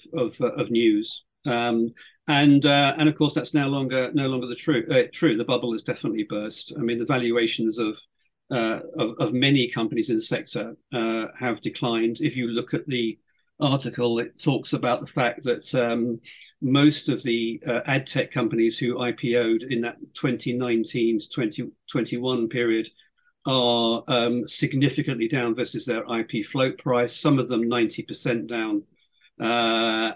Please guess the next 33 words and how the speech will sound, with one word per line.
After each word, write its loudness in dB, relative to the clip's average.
and, 0
and 4
not 2
all -2
of -2
them 0
would -2
survive. -2
And -4
we've 0
seen 2
this -4
week -2
that -4
Viant 0
and -2
MediaMath -4
are -4
looking -4
to -4
get -4
together, 0
for -6
example. -2
So 2
I, 2
I 0
think 2
it's 0
fair 2
to -6
say 0
that -2